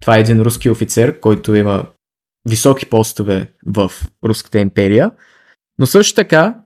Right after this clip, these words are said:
той идеологически е насочен към това българските, сръбските поданици на Османската империя да бъдат освободени. Той е един голям панславист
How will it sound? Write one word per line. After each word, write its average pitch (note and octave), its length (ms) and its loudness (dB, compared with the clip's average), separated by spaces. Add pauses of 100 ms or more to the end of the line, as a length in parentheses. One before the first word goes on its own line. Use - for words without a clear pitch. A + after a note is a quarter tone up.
той F3 320 4
идеологически C3+ 800 0
е F3 80 2
насочен D3 500 -2
към A#2+ 200 -4
това A2+ 320 -6 (1300)
българските, C#3 680 0
сръбските D#3 720 -2 (300)
поданици C#3+ 480 -2
на C#3+ 80 0
Османската A#2+ 440 -4
империя A2 460 -2 (380)
да A2+ 100 -2
бъдат B2+ 260 2
освободени. A2+ 500 -2
Той C3 300 2
е B2+ 80 -2 (500)
един A#2+ 240 0
голям B2 320 2
панславист A2 760 -4